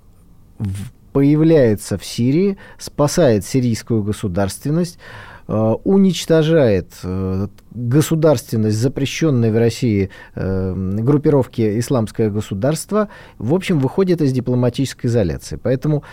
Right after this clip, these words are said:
Владимир, мы давайте просто подведем какой-то итог, но не, не того, что нам с вами кажется, было достигнуто или нет, а что было сделано на самом деле. Вот, э, как вы считаете, какую цель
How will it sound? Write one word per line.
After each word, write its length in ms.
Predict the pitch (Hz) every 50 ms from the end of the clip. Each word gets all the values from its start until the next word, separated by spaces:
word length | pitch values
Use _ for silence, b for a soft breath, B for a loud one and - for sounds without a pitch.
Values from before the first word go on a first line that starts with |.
| B B B B -
Владимир, 360 | - 139 135 110 101 - -
мы 340 | 87 123 131 185 185 - - -
давайте 440 | 117 117 143 143 170 175 - - 147
просто 360 | - 156 147 - - 143 131 - - - -
подведем 480 | - 135 127 131 147 147 160 170 156 127
какой-то 520 | - 135 - - 147 139 - 143 127 120 b b b b b - - -
итог, 560 | 165 139 - - 185 151 107 - - - - -
но 220 | 98 117 135 147 147
не, 180 | 147 151 156
не 180 | 156 160 165 165
того, 240 | - - 202 240 254
что 160 | - - 180
нам 140 | 156 143 131
с 80 | -
вами 220 | - 147 135 131 123
кажется, 580 | - - 170 151 123 117 107 - - - 107
было 320 | 92 - 113 143 147 135 123
достигнуто 580 | 117 127 117 - - 120 117 113 107 98 -
или 140 | 127 123 135
нет, 260 | 147 147 117 92 - - B B B B
а 80 | - -
что 160 | - - 196
было 180 | 190 190 165 147
сделано 380 | 135 147 175 180 156 143 135
на 140 | 139 151 160
самом 400 | - - 139 95 82 76 76 71
деле. 280 | - 69 57 57 - B B B B B B B
Вот, 260 | - 151 180 175 - - - - - _
э, 240 | - 117 92 143 131 -
как 200 | 208 214 - 180
вы 60 | 165
считаете, 500 | - - 165 - 147 110 98 - - 190
какую 480 | - 139 - - 254 233 175 123 - - - _ _ - - - - - -
цель 340 | - - - 180 143 95 -